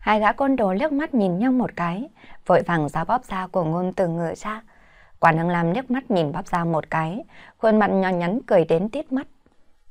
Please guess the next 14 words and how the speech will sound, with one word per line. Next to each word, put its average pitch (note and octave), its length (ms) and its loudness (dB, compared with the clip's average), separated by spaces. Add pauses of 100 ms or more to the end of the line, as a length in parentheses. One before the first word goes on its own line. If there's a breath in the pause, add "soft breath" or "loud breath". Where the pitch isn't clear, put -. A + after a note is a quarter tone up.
(220)
"Còn D#3 200 6
nữa?" D3 160 0 (720)
"Còn D#3 200 2
cái D#3 140 -2
gì E3+ 220 4
chứ?" A3+ 140 -10 (400 soft breath)
Hai G#3 200 4
tên G3+ 200 4
côn G#3 180 2
đồ F#3+ 160 6
chỉ F3 220 2
ngây G#3+ 180 -2
ngốc C#4 240 -2
nhìn F3 220 0